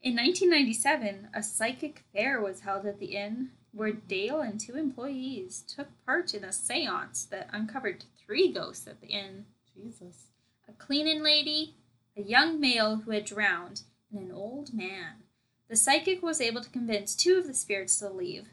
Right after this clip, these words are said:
Speaker 1: but the old man refused. She said it was the spirit of Archibald Grandison,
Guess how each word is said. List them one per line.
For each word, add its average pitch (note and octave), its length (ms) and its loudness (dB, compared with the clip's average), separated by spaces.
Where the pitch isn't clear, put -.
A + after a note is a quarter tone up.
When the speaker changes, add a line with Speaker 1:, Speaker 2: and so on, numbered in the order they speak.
Speaker 1:
but G#3+ 100 -16
the G3+ 80 -4
old C4+ 280 0
man C4+ 240 4
refused. - 600 -6
She - 180 0
said C4 240 0
it A3+ 80 2
was G#3 120 -6
the - 60 -12
spirit D4+ 360 0
of G#3+ 120 -4
Archibald A3 440 -2
Grandison, G#3 640 -6